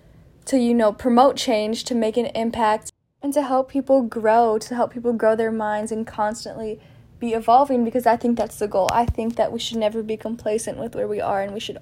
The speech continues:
always be striving to be better. Um, but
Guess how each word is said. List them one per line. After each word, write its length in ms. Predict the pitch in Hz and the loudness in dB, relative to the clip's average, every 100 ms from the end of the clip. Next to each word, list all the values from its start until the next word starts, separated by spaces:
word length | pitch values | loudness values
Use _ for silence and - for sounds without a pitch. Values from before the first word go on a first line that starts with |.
| - | 4
always 480 | 220 226 233 214 - | 4 6 2 -2 -8
be 100 | 214 | -12
striving 540 | - 196 196 202 208 | -4 0 0 0 -8
to 120 | - | -12
be 120 | 208 | -12
better. 400 | 196 190 190 196 - - - - - - - | -2 0 0 -2 -8 -20 -20 -20 -20 -12 0
Um, 420 | 220 214 - - - 233 | 2 2 0 -10 -16 -2
but 240 | 240 | 0